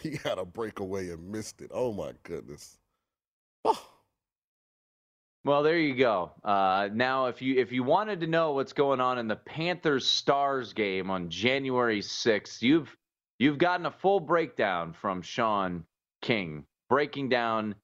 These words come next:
Speaker 2: uh, what will likely be the, uh, the sweatiest line or the sweatiest piece of his four-leg parlay, uh, right now. So,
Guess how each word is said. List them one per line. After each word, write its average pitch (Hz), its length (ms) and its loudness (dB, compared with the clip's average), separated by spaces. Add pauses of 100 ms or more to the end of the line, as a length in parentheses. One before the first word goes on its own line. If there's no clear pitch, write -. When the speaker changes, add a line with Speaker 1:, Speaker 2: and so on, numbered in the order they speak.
(360)
Speaker 2:
uh, 95 160 4
what 120 240 2
will 135 120 0
likely 127 440 0
be 107 380 0
the, 92 380 0
uh, 87 280 2 (280)
the 127 60 4
sweatiest 151 800 0
line 120 540 0
or 107 100 0
the 98 80 0
sweatiest 123 760 0 (300)
piece 175 420 0
of 107 220 2
his 101 360 -2 (760)
four-leg 123 1000 0 (160)
parlay, 87 720 0 (360)
uh, 82 340 2
right 95 260 2
now. 80 240 -4
So, 90 400 0